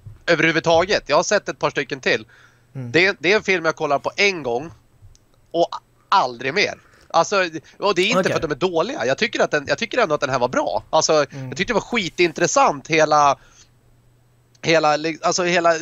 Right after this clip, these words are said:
Speaker 1: konversationerna mellan allihopa, hur alla gick ihop och hur de, liksom, hur de satt där och var paranoida i stort sett varenda en utav dem, liksom, försökte räkna ut vem det är som gör vad och hur och hela den biten.
Speaker 2: Mm.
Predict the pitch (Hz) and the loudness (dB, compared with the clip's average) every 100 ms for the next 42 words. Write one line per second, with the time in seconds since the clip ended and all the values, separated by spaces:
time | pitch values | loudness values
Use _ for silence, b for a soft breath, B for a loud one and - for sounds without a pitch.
0 | 165 - 190 180 170 190 202 196 185 180 | -6 -4 -2 -2 -2 0 0 2 0 2
1 | 170 170 170 160 160 165 - 160 165 170 | 2 2 2 0 0 -2 0 2 4 4
2 | 165 170 175 180 151 190 202 _ 175 170 | 2 0 -4 -4 -2 -2 -4 _ -2 0
3 | 156 165 165 156 b b b b 160 - | 2 2 2 -2 b b b b -2 0
4 | 156 147 - 143 _ _ - 160 170 170 | -2 -4 -14 -20 _ _ -8 0 2 4
5 | 165 160 139 131 180 - 160 156 - 180 | 2 -4 -6 0 0 2 2 2 0 2
6 | 165 170 202 196 160 156 139 202 165 156 | 0 -2 -6 -2 -2 -2 -4 -6 -4 -4
7 | 131 - 160 160 151 156 170 170 143 143 | -4 -2 0 2 0 0 0 0 -4 -6
8 | 135 135 135 127 135 - 143 143 139 139 | -6 -6 -8 -8 -8 -4 -4 0 0 0
9 | 143 135 147 151 139 139 139 139 135 127 | -4 -2 -2 -2 -2 -4 -4 -2 -2 0
10 | 143 135 131 127 143 135 123 123 127 127 | 0 0 0 -4 -4 0 2 2 2 0
11 | 123 117 113 123 | 0 -2 -6 -6